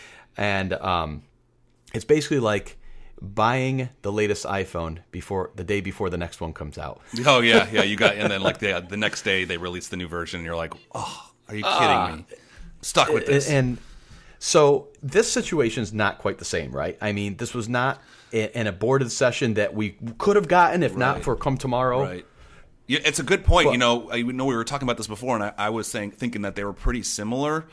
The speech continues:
Speaker 2: and there are some similarities, but I think what you just said there, m-, um,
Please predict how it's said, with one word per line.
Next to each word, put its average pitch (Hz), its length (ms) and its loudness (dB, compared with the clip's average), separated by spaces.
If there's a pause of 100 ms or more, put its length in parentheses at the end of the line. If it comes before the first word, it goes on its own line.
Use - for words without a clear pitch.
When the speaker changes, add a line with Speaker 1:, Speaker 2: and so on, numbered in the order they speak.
(140)
Speaker 2:
and 147 140 -4
there 143 80 2
are 160 140 6
some 175 160 -4
similarities, 117 720 0
but 107 160 0
I 110 40 0
think 151 240 -8
what 123 120 -8
you 117 160 -4
just 120 240 -4
said 117 200 -2
there, 95 360 -2 (600)
m-, 98 240 -12
um, 95 380 -4